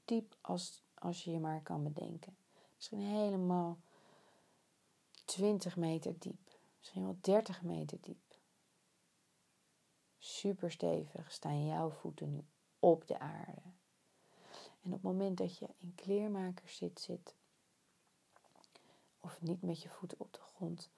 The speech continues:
visualiseer dan, dan dat er vanuit je stuitje een anker naar beneden gaat. Ook diep de aarde in. Visualiseer maar dat die helemaal diep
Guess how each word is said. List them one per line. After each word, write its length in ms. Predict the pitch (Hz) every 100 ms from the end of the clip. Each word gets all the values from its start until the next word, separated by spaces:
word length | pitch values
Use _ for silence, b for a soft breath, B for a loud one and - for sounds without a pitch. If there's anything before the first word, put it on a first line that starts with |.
| B B B
visualiseer 920 | - - 220 214 185 180 170 175 180 170
dan, 240 | 170 170
dan 240 | 160 156 160
dat 220 | 180 170
er 80 | 156
vanuit 600 | 151 151 - - 233 233
je 80 | 220
stuitje 800 | - - 151 139 143 - 165 180 - _ _ b b b b b _ -
een 180 | - -
anker 380 | - 170 151 151
naar 180 | 143 147
beneden 380 | 143 - - -
gaat. 380 | - - - -
Ook 260 | 165 156 - _
diep 300 | 185 180 180
de 100 | -
aarde 320 | - 165 156
in. 360 | - 160 160 160 _ _ _ _ _ _ _ _ _ _ _ b b b b b b _ _ _ _ _ _
Visualiseer 960 | - - 156 180 165 156 151 156 147 151
maar 220 | 147 147
dat 160 | 156
die 120 | 151 160
helemaal 840 | 170 170 175 175 170 170 165 165 160 _ _ _ _
diep 400 | 185 175 180